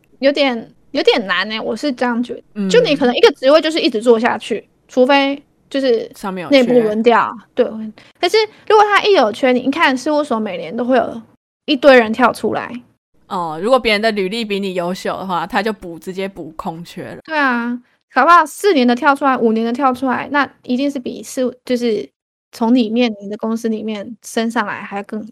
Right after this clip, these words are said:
Speaker 1: 好。
Speaker 2: 对啊。
Speaker 1: 所以这也是晋升的话，我是觉得事务所是一个很明确的，给你一条很明确的路，你就是从一年级可以做到会计师的路，他都帮你铺好了。
Speaker 2: 你就可以看到你的title一直在变。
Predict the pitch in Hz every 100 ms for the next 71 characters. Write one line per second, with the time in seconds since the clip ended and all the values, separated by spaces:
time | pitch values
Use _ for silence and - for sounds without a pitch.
0 | - - - _ - - - - - _
1 | _ - 302 294 269 - - 233 - -
2 | _ _ _ _ - 311 247 247 233 233
3 | 233 240 226 269 254 247 - 285 262 254
4 | - 240 240 - 220 226 226 233 285 233
5 | - _ _ _ _ - 269 311 311 302
6 | 226 240 220 226 240 311 240 277 233 285
7 | 339 302 - 226 233 - _ _ _ _
8 | 427 269 240 226 226 294 277 262 240 311
9 | 240 233 226 226 220 247 226 233 233 233
10 | 247 226 - - 247 240 - - - -
11 | 190 185 226 254 233 220 226 247 214 170
12 | - 180 185 170 180 - 139 156 160 -